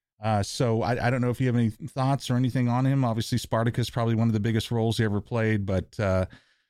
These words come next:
one, the one comment I'll make is Marc Maron, uh, the funny man he is, and I was kinda shocked he did this,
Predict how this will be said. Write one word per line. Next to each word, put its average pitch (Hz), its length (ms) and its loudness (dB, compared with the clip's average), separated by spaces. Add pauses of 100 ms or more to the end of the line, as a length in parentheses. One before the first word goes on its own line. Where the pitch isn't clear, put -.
(400)
one, 147 280 0
the 135 120 0
one 143 500 0
comment 131 400 0
I'll 120 160 0
make 107 340 0
is 95 400 0
Marc 120 320 0
Maron, 113 480 0 (400)
uh, 98 460 2 (380)
the 110 60 -8
funny 123 240 -2
man 113 200 2
he 107 140 2
is, 104 340 0 (840)
and 110 100 -2
I 135 80 0
was 175 200 0
kinda 151 200 0
shocked 127 300 -2
he 123 80 0
did 120 200 0
this, 92 360 0